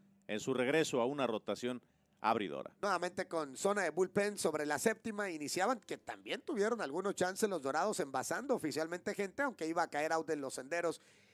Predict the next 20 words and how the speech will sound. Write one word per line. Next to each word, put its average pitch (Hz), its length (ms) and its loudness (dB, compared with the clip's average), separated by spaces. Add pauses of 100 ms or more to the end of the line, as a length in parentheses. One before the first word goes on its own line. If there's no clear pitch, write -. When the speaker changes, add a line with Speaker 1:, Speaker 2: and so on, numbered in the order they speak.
(280)
Speaker 2:
Iba 247 280 6
a 160 60 4
ser 233 200 4
importante 202 600 0
para 160 280 0
ese 196 240 4
cero, 220 360 6 (500)
porque - 200 -2
en 151 60 -2
ese 226 140 4
capítulo 208 500 2
todavía 175 400 2
después, 180 440 0
aunque 143 240 -4
ya 143 160 0
con 165 160 -2
el 143 120 -2
segundo 143 340 -4
tercio, 190 400 0 (280)
llegaron 156 480 2